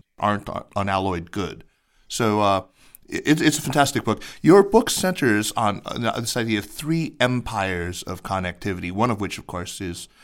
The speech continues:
the one that we'll be focusing on, which is China. The other two, of course, are the United States and the European Union.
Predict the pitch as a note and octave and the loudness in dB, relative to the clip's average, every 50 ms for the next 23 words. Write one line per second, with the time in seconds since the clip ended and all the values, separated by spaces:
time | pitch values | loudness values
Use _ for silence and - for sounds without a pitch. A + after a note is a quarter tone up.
0 | - - - B2 A#2 G#2+ G#2 G#2 G2 F#2 G2+ - - G2+ F#2+ F2+ - - - F#2 | -14 -4 2 4 4 4 4 2 0 -2 -2 -4 -4 -4 -6 -6 -6 -8 -8 -6
1 | F2 E2 E2 F2+ G2+ - - - - - - - A#2 G#2+ F#2 F2+ F2+ - _ _ | -6 -6 -6 -8 -12 -14 -12 -12 -10 -8 -2 0 0 0 0 -2 -4 -6 _ _
2 | _ _ _ - - B2+ A#2+ A2+ G#2 - - G#2+ G2 F2 - G2 F#2+ G2 - F2 | _ _ _ 0 6 6 8 8 6 4 2 -2 -2 -2 -2 -4 -4 -4 -4 -8
3 | F2 - - F2+ F2 D#2+ D#2+ - - - - A2 G#2+ G#2+ - - - - - - | -8 -8 -8 -8 -8 -8 -10 -8 -8 -4 0 0 0 0 0 -4 -4 -6 -6 -4
4 | - G#2+ G#2 G2+ G2 G2 G#2 G2+ G2+ F#2+ F#2+ F#2 - - G#2+ G#2+ G2 F#2 F#2 F#2 | -2 -2 -2 -2 -4 -6 -6 -6 -6 -6 -6 -8 -10 -8 -6 -6 -6 -4 -4 -2
5 | G2+ G#2+ A2 G#2 F2+ D#2 E2 E2+ | -2 -2 -2 -2 -4 -6 -8 -10